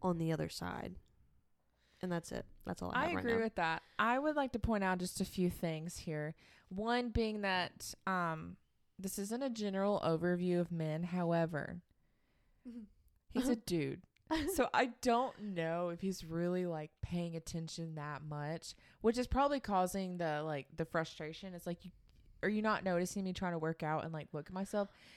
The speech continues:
Speaker 2: He's pro-, I feel <laughs> like he's just in his own head. <laughs> He's
Speaker 1: I don't
Speaker 2: just like, "I'm doing what I need to do." Do I think it's fucking stupid to use a workout,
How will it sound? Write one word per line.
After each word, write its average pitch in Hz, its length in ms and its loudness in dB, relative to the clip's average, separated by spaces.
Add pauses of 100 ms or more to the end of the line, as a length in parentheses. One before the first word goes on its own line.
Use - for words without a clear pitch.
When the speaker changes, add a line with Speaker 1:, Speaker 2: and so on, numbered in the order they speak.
(160)
Speaker 2:
He's 262 260 -6
pro-, 175 280 -2 (100)
I 233 220 4 (100)
feel 294 180 6 (100)
<laughs> - 40 -4
like - 180 -2 (880)
he's 240 200 -2
just 240 180 -2
in 196 80 -4
his 156 160 -10
own 185 180 -4
head. 190 220 -6 (100)
<laughs> - 120 -20
He's - 340 -2
Speaker 1:
I 277 60 4
don't 311 80 4
Speaker 2:
just - 140 0
like, 226 200 0
"I'm 180 180 -2
doing 247 240 6
what 240 160 4
I 233 60 0
need 220 240 -4
to - 60 -12
do." 202 300 2
Do 208 140 4
I 208 100 6
think 214 180 -2
it's - 160 -6
fucking 196 320 2
stupid 170 540 -2
to 180 80 -4
use 170 360 -4
a 175 60 -2
workout, 160 400 -4